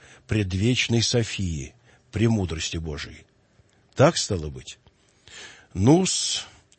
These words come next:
а теперь вам, милостивые государыни, поведу свой сказ о Боге православном,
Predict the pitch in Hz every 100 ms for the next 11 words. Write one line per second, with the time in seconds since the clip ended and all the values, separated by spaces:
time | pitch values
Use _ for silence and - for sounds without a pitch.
0 | - - - - 95 110 135 - 202 196
1 | 165 156 139 113 135 143 120 - 123 117
2 | 113 123 135 185 147 98 78 - _ -
3 | _ _ 113 117 120 117 180 208 - 127
4 | 156 131 - - 143 - - - - 110
5 | 98 127 156 127 113 113 113 104 - 123
6 | 175 147 117 95